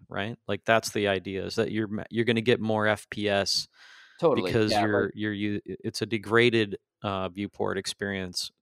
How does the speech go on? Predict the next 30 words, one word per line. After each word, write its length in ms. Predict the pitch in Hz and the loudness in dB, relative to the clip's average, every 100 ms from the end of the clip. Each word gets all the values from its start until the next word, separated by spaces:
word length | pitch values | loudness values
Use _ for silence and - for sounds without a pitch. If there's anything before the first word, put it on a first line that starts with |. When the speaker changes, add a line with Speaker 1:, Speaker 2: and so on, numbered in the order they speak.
| - | -8
Speaker 1:
to 100 | 113 | -4
try 200 | - 107 | 2 2
to 80 | 101 | 2
speed 340 | - - 104 | -2 -2 -6
it 80 | 90 | -4
up. 160 | 92 92 | -4 -4
You've 100 | - | -4
got 160 | 104 | -2
a 40 | 101 | -2
really 260 | 113 110 | 0 -2
complex 580 | - 98 92 92 - - | -2 -10 -10 -12 -8 -8
scene 240 | 95 95 | -8 -10
or 80 | 92 | -10
something. 400 | - 98 98 - - _ _ _ _ _ _ | -12 -14 -14 -16 -18 _ _ _ _ _ _
Speaker 2:
Yeah, 200 | 135 120 | 2 2
it's, 280 | 110 143 - - | 2 -4 -6 -6
it's 200 | 143 147 | -6 -2
listed 380 | 170 202 196 | -4 -2 -4
under 260 | 131 135 127 | -4 -4 -4
the 100 | 110 | -6
viewport 500 | 107 110 117 110 - | -6 -8 -4 -4 -4
effects. 500 | - - 92 73 - | -12 -8 -6 -6 -14
So, 300 | - 107 101 | -6 -2 0
like, 280 | 101 98 - | 0 -2 -4
where 160 | 107 | -8
you, 340 | 107 107 107 101 _ _ _ _ _ | -6 -6 -8 -10 _ _ _ _ _
you 100 | 127 107 | -2 0
know, 120 | 104 | 0
enable, 460 | 107 107 104 101 | 0 0 2 2
like, 380 | 98 98 92 - | 2 -2 -4 -12